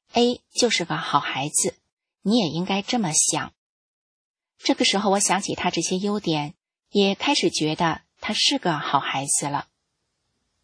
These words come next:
但这个状态又是反反复复，我时而觉得他也挺可爱、挺有趣，时而觉得还是很看不上他，看不上他邋遢，随手放东西，丢三落四，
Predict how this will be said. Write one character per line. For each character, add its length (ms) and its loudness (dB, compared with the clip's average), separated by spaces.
但 300 4
这 120 0
个 100 0
状 240 2
态 140 -2
又 120 2
是 160 0
反 240 0
反 180 0
复 200 -2
复， 300 -2
我 160 4
时 180 2
而 80 2
觉 220 -2
得 200 2
他 180 -4
也 120 0
挺 180 -4
可 160 -6
爱、 420 -2
挺 160 -4
有 120 0
趣， 340 0
时 220 0
而 100 4
觉 200 0
得 280 0
还 180 0
是 140 -2
很 220 -2
看 240 -4
不 60 -4
上 220 0
他， 280 -4
看 200 2
不 60 0
上 320 0
他 140 -4
邋 220 0
遢， 300 -4
随 260 -2
手 180 0
放 200 -2
东 200 0
西， 300 -2
丢 120 4
三 260 -2
落 180 -4
四， 340 0